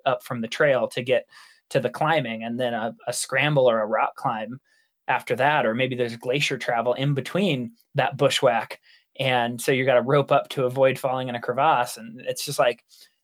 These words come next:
these things are not just drive to the trailhead, walk on a trail, yay, you're at the summit. Um,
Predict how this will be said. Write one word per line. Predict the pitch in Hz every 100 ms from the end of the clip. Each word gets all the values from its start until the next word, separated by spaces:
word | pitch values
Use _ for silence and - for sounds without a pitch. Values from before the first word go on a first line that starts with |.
| _
these | 151 147
things | 165 143 139
are | 135
not | 131 131 135 -
just | 113 127 - - - -
drive | 143 139 135
to | -
the | 139
trailhead, | 127 - 131 123 139 123
walk | 117 120 -
on | 127 110
a |
trail, | 117 - 123 117 113
yay, | 113 120
you're | 113 104
at | 101
the | 101
summit. | - 143 113 - _ _ _ _ _
Um, | 131 123 120 110 - 117